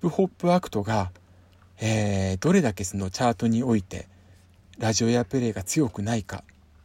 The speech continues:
というのをですね、えー、二千十八年夏に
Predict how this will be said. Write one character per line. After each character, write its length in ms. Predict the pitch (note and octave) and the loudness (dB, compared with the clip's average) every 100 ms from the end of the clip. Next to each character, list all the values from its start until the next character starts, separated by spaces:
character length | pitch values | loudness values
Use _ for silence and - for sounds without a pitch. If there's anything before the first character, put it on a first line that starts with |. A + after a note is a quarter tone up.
| _ _ - - | _ _ -20 -4
と 120 | C3+ | 0
い 80 | D3 | 2
う 100 | C3+ | 2
の 140 | G2+ | -2
を 60 | - | -6
で 100 | F#2 | -12
す 140 | - | -8
ね、 240 | F2 E2 - _ _ _ - - - _ - | -6 -8 -12 _ _ _ -20 -20 -20 _ -8
え 340 | G#2+ G2+ F#2+ F#2+ | -4 -2 0 -4
ー、 80 | - _ _ _ - _ _ _ _ - _ _ | -6 _ _ _ -20 _ _ _ _ -20 _ _
二 100 | C#3+ | -2
千 240 | - A#3 C3 | 2 4 2
十 160 | - | 0
八 260 | C3 C#3 C3+ | -2 0 0
年 100 | G#2 | 0
夏 240 | G2+ - | 0 0
に 180 | D3 - | -2 -2